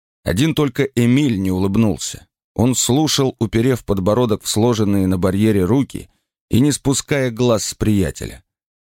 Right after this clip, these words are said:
"Кто предложил отправиться в харчевню утопленников?" "Не помню". Но Эмиль Маню вдруг зашевелился, что явно означало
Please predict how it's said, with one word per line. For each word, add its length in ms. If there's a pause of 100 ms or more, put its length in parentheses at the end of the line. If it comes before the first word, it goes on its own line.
(600)
"Кто 360
предложил 680
отправиться 800
в 40
харчевню 540
утопленников?" 800 (640)
"Не 340
помню". 460 (960)
Но 260
Эмиль 380
Маню 340
вдруг 360
зашевелился, 680
что 160
явно 380
означало 720